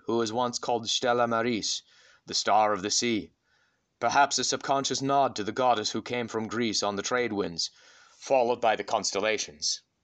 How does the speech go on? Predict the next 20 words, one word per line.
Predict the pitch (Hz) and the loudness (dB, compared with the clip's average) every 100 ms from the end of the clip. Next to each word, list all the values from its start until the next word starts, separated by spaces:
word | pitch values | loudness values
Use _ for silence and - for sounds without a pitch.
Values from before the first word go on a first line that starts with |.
| _ _ | _ _
After | 120 110 113 | -2 2 4
all, | 117 104 87 _ | 6 6 2 _
it | - | -2
is | 107 110 | -2 2
no | 135 | 2
secret | 123 139 135 113 95 - | 2 0 0 -2 -4 -6
that | 101 98 | -4 -4
the | 110 | -2
nuns | 113 107 | 0 0
are | 104 | 0
Vestal | 107 104 107 | 0 -2 -2
virgins | 101 117 92 92 85 | 0 0 0 -4 -6
in | 101 | -4
service | - 123 92 92 - - - | 0 0 0 -2 -4 -6 -10
of | 85 | -4
the | 107 | -2
Mother | 110 104 104 | 0 2 0
of | 92 | 0
the | 92 | -2
God, | 107 110 92 | 0 0 -2